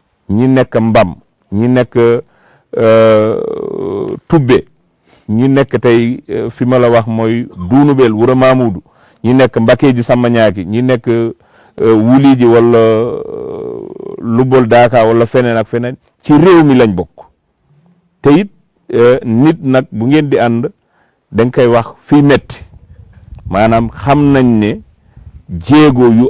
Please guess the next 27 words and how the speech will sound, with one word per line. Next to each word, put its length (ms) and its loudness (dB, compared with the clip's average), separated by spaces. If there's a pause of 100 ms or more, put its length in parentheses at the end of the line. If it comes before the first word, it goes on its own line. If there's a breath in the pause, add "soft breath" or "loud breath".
ama 340 0
ama 220 -2
solo 340 0
am 300 0
na, 100 -8 (180)
waaye 360 0
nag 240 -6
dañu 200 -4
bëgg 400 -4
li 160 -4
président 500 -4
di 60 -6
wax, 160 -6
dem 260 -10
leen 260 -8
ngeen 260 -8
jege 240 -4
nit 180 -10
ñi, 140 -12
ngeen 240 -12
waxtaan 480 -10
ak 100 -14
ñoom. 220 -14 (440 soft breath)
Maanaam 380 -6
ngeen 200 -6
xam 300 -4
aussi 320 -4